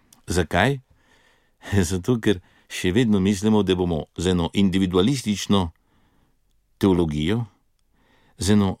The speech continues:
individualistično psihološko duhovnostjo posameznika pripeljali do skupinskega, skupnega življenja. Še nikoli ni bilo in si mirno upamo reči,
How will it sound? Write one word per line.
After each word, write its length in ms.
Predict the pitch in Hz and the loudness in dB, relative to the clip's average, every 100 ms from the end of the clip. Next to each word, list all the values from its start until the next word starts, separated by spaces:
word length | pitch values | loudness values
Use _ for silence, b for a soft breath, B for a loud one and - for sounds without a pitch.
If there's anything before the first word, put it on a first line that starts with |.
| - - _ - | -12 -20 _ 0
individualistično 920 | 131 131 110 104 107 127 117 101 104 | 2 4 4 2 2 0 -2 0 -2
psihološko 960 | - - - 98 98 95 117 - - 87 | -4 -8 -6 -4 0 2 2 0 -4 -2
duhovnostjo 760 | 85 90 98 107 110 - 127 120 _ _ _ _ _ _ _ _ _ _ _ _ _ _ _ - | -2 0 2 2 0 -2 -4 -4 _ _ _ _ _ _ _ _ _ _ _ _ _ _ _ 0
posameznika 880 | 98 - 110 139 120 107 117 - 92 | 0 4 4 4 2 0 -2 -2 -2
pripeljali 720 | 101 80 80 80 104 104 95 _ _ _ | -2 -2 -2 0 0 0 -6 _ _ _
do 160 | 95 | -4
skupinskega, 920 | - - 76 92 85 - 87 82 78 - | -4 -6 -6 -4 -4 -4 -6 -4 -6 -10
skupnega 560 | - - 73 78 71 71 | -12 -10 -8 -6 -6 -6
življenja. 480 | 67 - 67 - - _ _ _ _ _ _ B B B | -8 -10 -12 -18 -20 _ _ _ _ _ _ B B B
Še 160 | - 85 | 0 2
nikoli 360 | 80 101 95 | 2 2 2
ni 120 | 90 | 2
bilo 320 | 78 78 95 127 _ _ _ _ - | 0 0 -2 -4 _ _ _ _ -10
in 140 | 78 | -8
si 120 | 82 | -4
mirno 340 | 80 101 95 92 | -2 -2 -2 -4
upamo 260 | 87 82 | -4 -4
reči, 380 | 76 80 - - | -2 -4 -8 -16